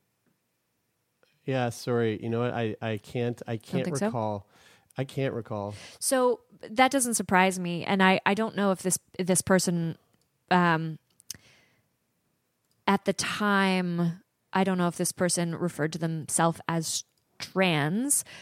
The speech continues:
Speaker 2: but it was a, like, um, DeLarverie was a, uh, um,
Speaker 1: The lesbian who started Stonewall.
Speaker 2: That's, that's what that. So I listened to a podcast called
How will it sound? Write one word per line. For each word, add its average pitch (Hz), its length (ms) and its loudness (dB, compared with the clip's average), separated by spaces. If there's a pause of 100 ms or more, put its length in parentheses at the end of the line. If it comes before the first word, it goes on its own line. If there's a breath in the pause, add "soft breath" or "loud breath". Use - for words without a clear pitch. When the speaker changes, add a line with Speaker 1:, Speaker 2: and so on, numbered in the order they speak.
(340 loud breath)
Speaker 2:
but 180 400 6
it 196 220 2
was 180 500 6 (100)
a, 165 260 4 (240)
like, 160 380 -2 (720)
um, 165 380 0 (100)
DeLarverie 180 680 6
was 165 400 2 (140)
a, 170 400 2
uh, 156 360 -2 (500)
um, 151 480 -2 (140)
Speaker 1:
The 120 80 -4
lesbian 113 480 2
who 107 120 2
started 107 400 -4
Stonewall. 95 540 -6 (1800 loud breath)
Speaker 2:
That's, - 460 2 (180)
that's 240 240 6
what 220 200 2 (100)
that. 220 200 2 (320)
So 233 140 0
I 247 140 0
listened 320 240 -2
to 247 300 4
a 113 40 -4
podcast 190 440 -2
called 185 220 0